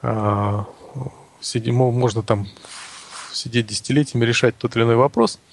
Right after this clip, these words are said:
А, упражнение называется коан. Коан называется. То есть задачу задаёт, э, учитель ученику такую, которую невозможно решить,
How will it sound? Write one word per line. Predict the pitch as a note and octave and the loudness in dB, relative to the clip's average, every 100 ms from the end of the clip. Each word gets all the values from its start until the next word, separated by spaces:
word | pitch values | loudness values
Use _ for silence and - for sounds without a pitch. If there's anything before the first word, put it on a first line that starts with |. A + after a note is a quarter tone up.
| - - - _ - | -20 -20 -20 _ 2
А, | A#2+ A#2+ D3+ | 4 4 2
упражнение | F3+ G3+ A3+ | 2 4 4
называется | D#3+ F3 E3 | 4 4 0
коан. | - E3+ E3+ B2 F#2+ G2 _ | 0 4 4 4 0 -10 _
Коан | - F#3 G#3 - C3 B2 G#2+ G#2+ - _ _ _ _ - | 0 2 2 2 4 4 0 -6 -10 _ _ _ _ -10
называется. | G#2+ A2 G#2+ G2+ - - - _ - - _ _ _ _ _ _ _ - | -6 -4 -4 -4 -8 -16 -20 _ -20 -20 _ _ _ _ _ _ _ 0
То | D3 | 2
есть | B2+ | 4
задачу | D3 E3 G#3 - | 4 4 2 2
задаёт, | C#3 D#3+ E3+ F3+ E3+ - - - - - E3 | 0 2 4 4 2 -2 -20 -20 -20 -18 -8
э, | C3 B2+ | -2 0
учитель | C#3+ C#3 E3 D3+ C#3+ | 0 0 -2 2 0
ученику | - E3+ F#3 A#3 | 2 0 0 2
такую, | G3 E3 A3 | 2 2 2
которую | E3 D#3 E3 D#3+ | 2 2 4 4
невозможно | D3+ D3+ D#3+ G3+ D3+ | 6 4 4 2 4
решить, | C#3 B2+ - - | 2 2 0 -2